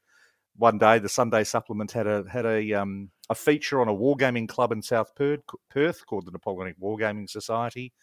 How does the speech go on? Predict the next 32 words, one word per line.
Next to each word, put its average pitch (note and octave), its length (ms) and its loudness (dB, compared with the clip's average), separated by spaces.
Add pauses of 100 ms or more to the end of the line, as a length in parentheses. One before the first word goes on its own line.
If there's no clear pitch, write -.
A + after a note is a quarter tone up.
(920)
Uh, C3 240 0
we A#2+ 120 -2
managed D3 520 -6
to, - 100 -4
I B2+ 80 2
managed D3 300 -2
to A2+ 60 -8
nag B2 420 0
my A#2 120 -2
parents C3 360 -6
to - 60 -18
drop - 180 0
me A#2+ 80 -4
off - 140 -8
at - 100 -16
Paul's C3 380 0
place, A#2+ 400 0
and G2 100 -4
then G2 120 -2
Paul's C3 360 -2
mum A2+ 320 2
drove A#2+ 300 4
us - 120 -8
down A#2 260 2
there A2 200 2
to G2+ 80 -8
South A2+ 340 -2
Perth, A#2+ 400 -4 (600)
and A2 120 -2
it G#2+ 80 -4
was F#2 180 -10
like A#2 300 -2